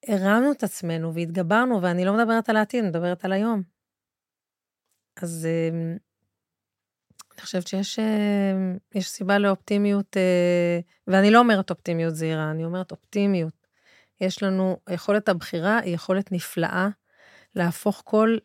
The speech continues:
אדם לא להיות קורבן של המציאות שלו. ואנחנו ממש משתדלים, הנה, תראי מה שתינו עושות כאן.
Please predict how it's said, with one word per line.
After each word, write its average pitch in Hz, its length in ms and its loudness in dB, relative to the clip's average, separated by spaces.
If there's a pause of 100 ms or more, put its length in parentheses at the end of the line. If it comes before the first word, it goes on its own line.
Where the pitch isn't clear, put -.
(140)
אדם 190 420 0 (140)
לא 185 120 0
להיות 180 220 0
קורבן 175 400 0
של 170 160 -2
המציאות 170 440 -4
שלו. 160 240 -4 (880)
ואנחנו 170 760 -4
ממש 180 500 -8
משתדלים, 180 680 -2
הנה, 196 160 -4
תראי 180 220 -4
מה 180 140 -4
שתינו 190 320 -4
עושות 190 280 -6
כאן. 214 240 -6